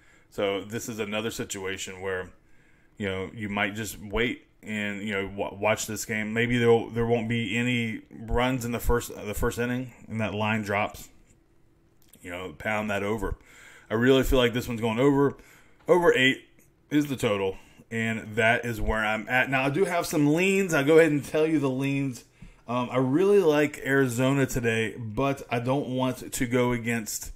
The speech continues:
that Rockies winning streak. Um, but I do have a feeling Arizona's not going to get swept, but I don't, I don't have a good enough feeling to where I'm gonna bet it, so take that for what it's worth.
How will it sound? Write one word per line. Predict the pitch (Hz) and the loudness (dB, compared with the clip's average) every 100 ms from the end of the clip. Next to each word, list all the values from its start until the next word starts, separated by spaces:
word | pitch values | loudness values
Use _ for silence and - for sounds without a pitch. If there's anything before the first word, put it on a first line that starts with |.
| - - - _ | -18 -20 -20 _
that | 117 110 | -2 2
Rockies | 110 113 123 117 | 4 4 2 -4
winning | 104 110 120 | -2 -2 -2
streak. | - 131 127 110 - - - _ _ _ | -4 -4 -6 -6 -16 -20 -20 _ _ _
Um, | 107 110 107 101 92 - - | -6 -4 -4 -6 -10 -16 -14
but | 107 120 117 - | -2 0 0 -2
I | 113 117 | -2 0
do | 117 127 | 0 0
have | 123 123 | 0 -2
a | |
feeling | 107 135 135 135 113 | -4 -2 0 0 2
Arizona's | 123 120 113 127 117 | 2 2 0 0 0
not | 113 113 | 0 -2
going | 107 110 | -2 -4
to | 101 | -4
get | 95 | -8
swept, | - - 98 87 - - | -12 -6 -6 -6 -12 -16
but | - 98 - - _ _ _ - | -10 -8 -10 -18 _ _ _ -4
I | 107 | 0
don't, | 117 113 - _ _ _ - - - | 0 -2 -6 _ _ _ -20 -20 -10
I | 110 | -4
don't | 113 110 | -2 -2
have | 113 | -2
a | 107 107 - | -4 -8 -12
good | 117 139 | 0 0
enough | 127 110 | 2 -2
feeling | - 113 110 | -2 -4 -4
to | 107 | -6
where | 98 101 101 95 - | -4 0 0 0 -4
I'm | 95 101 | -12 -10
gonna | 98 95 90 | -8 -8 -6
bet | 92 95 | -6 -4
it, | 90 - | -4 -8
so | - 92 | -10 -10
take | 90 107 101 | -6 -8 -6
that | 101 | -6
for | 92 | -6
what | 95 95 | -6 -6
it's | 87 | -6
worth. | 92 92 87 | -6 -6 -6